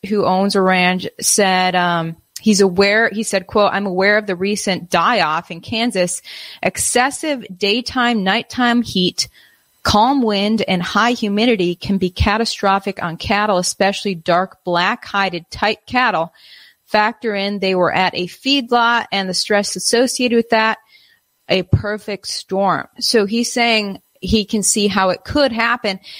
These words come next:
He sent me a picture of his cattle here in Texas. They're doing just fine, even with their dark hides. Um, but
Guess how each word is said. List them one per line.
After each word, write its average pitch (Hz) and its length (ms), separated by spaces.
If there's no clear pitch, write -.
He 226 120
sent 233 240
me 214 120
a 208 60
picture 214 380
of 175 100
his 269 220
cattle 185 600
here 190 240
in 185 100
Texas. 220 640
They're 190 160
doing 185 240
just 190 240
fine, 185 300
even 180 260
with 175 240
their 175 160
dark 175 380
hides. 175 640
Um, 175 480
but 254 720